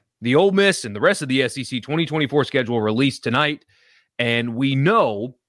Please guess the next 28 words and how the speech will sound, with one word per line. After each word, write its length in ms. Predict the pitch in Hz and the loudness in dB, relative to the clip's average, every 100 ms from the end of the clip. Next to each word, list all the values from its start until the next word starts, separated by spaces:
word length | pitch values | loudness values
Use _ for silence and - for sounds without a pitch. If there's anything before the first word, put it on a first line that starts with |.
| _ _ _ | _ _ _
that 180 | 123 135 | -2 -2
you 160 | 147 151 | 0 2
are 140 | 147 | 2
guaranteed 920 | 120 156 196 214 185 190 202 117 92 | 0 0 2 2 2 0 0 0 -2
to 120 | 160 131 | -2 0
get 220 | 151 156 | 0 0
either 240 | 147 139 | -2 -2
Texas 520 | 120 160 156 - 160 - | -2 -4 -4 -4 -8 -6
or 300 | 156 156 165 | -2 0 2
Oklahoma. 540 | 151 131 151 156 101 - _ _ _ - | 0 2 0 0 -2 -6 _ _ _ 0
You're 100 | 127 | 0
gonna 140 | 160 | 2
get 160 | 160 175 | -2 -4
one 140 | 175 | -4
of 60 | 160 | -4
the 60 | |
two 220 | 139 180 160 | -4 -4 -2
new 140 | 165 | 0
ones, 420 | 135 117 117 - | 0 0 0 -4
uh, 220 | - 113 110 | 0 0 2
as 200 | 117 131 | 0 -4
reported 360 | 113 127 113 | -8 -8 -6
by 100 | 104 | -6
Peter 280 | - 131 117 | -6 -6 -4
Burns, 500 | 98 135 120 104 - - _ _ _ | 0 2 0 -4 -10 -20 _ _ _
uh, 140 | 110 113 | 0 2
earlier 400 | 135 147 127 120 | 2 2 0 -2
today. 400 | - 117 160 | -2 0 0